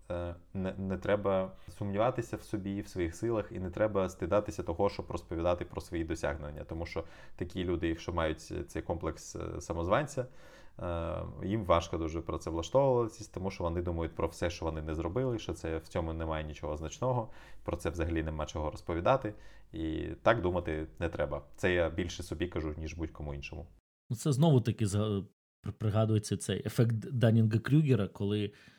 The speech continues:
Speaker 2: просто, м, ти знаєш, що ти ще не настільки класний, бо ще є багато всього ж, там, умовно, чого ти не знаєш, і ті люди, які до-, досягли, досягли чогось, вони вважають, що вони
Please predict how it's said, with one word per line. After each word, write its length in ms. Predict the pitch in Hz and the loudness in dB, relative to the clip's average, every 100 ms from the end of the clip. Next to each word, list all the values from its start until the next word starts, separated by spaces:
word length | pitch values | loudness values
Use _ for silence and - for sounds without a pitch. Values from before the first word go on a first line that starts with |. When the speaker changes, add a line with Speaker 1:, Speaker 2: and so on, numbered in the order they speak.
| _ _ - | _ _ -2
Speaker 2:
просто, 480 | 104 - 104 101 - | 0 2 0 0 -2
м, 360 | 107 101 104 - _ | -2 -2 -4 -12 _
ти 120 | 131 | 6
знаєш, 500 | 117 107 131 127 113 | 6 6 6 6 4
що 120 | - 107 | 2 0
ти 180 | - | 2
ще 200 | 107 - | 2 4
не 320 | 107 110 117 120 | 2 6 6 8
настільки 580 | 120 - 135 113 - | 6 4 2 2 0
класний, 600 | 107 - 113 139 156 - 104 | -4 -2 4 4 4 2 2
бо 140 | 107 | 0
ще 180 | - 120 | 0 2
є 100 | 110 | 4
багато 400 | 98 101 110 101 | 4 2 0 -2
всього 380 | - 101 107 104 | -4 -2 2 0
ж, 100 | - - - _ | -2 -20 -20 _
там, 220 | - 95 95 | 0 0 2
умовно, 380 | 113 113 104 101 | 4 6 6 2
чого 260 | - 101 107 | 2 0 2
ти 120 | 107 | 2
не 140 | 104 | 2
знаєш, 360 | 101 139 190 - | 2 2 2 0
і 60 | |
ті 140 | 110 113 | 2 4
люди, 260 | 123 120 | 6 6
які 480 | 110 104 - 113 104 - - - - | 6 4 2 0 0 -4 -20 -14 -2
до-, 200 | 110 135 | 4 4
досягли, 480 | 135 135 123 135 - - - | 6 2 4 2 2 -10 -6
досягли 520 | 120 139 - 123 151 | 6 6 8 8 8
чогось, 520 | 151 139 117 180 233 - | 8 4 6 6 4 4
вони 200 | 127 170 | 6 6
вважають, 400 | 135 127 160 180 | 6 4 4 4
що 120 | 123 | 2
вони 200 | 127 | 4